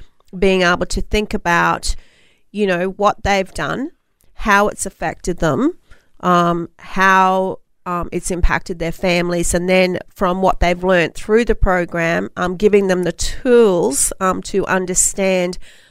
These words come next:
what they can do in order to make things right. So, uh, one of the things that they, they do, and we present it at graduation to the, uh, prison director, um, and he comes in on the last day, on graduation day, and they have the, uh,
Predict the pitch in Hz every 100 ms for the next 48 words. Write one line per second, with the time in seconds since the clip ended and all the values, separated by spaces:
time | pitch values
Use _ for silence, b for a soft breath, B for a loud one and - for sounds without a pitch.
0 | b 208 208 220 - 202 196 - 185 180
1 | 185 190 180 98 175 175 - 185 185 170
2 | - - 180 170 165 - 175 175 175 180
3 | 175 147 - 214 190 190 B B B B
4 | - 202 190 214 214 190 190 202 202 175
5 | - 180 180 180 175 - 185 180 208 196
6 | 185 190 185 180 180 202 226 - 139 -
7 | - 180 175 180 180 190 - 202 196 -
8 | 190 180 180 175 - 185 180 - 175 170
9 | 175 190 180 175 175 - 175 175 - 302
10 | 370 427 b b b b 190 175 - 180
11 | 190 185 - 185 180 180 175 175 180 175
12 | 160 - 190 185 185 185 175 180 185 190
13 | 202 196 190 - 196 196 196 196 190 185
14 | 190 185 180 - 190 190 190 180